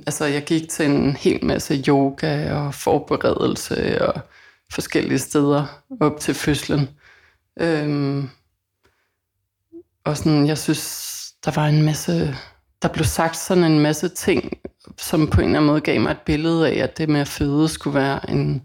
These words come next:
en s-, god oplevelse, en fantastisk oplevelse, og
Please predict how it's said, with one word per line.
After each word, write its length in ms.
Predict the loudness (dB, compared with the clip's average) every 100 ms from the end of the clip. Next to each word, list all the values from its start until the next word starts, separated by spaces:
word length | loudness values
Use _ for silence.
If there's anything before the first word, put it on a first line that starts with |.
| _
en 160 | 0 0
s-, 160 | -2 -10 _ _
god 260 | 2 4 4
oplevelse, 720 | 0 0 -2 -2 -2 -4 -2
en 160 | -2 0
fantastisk 680 | -2 -2 -2 -4 -6 -4 -2
oplevelse, 960 | 0 0 0 0 -2 -2 0 0 0
og 160 | -4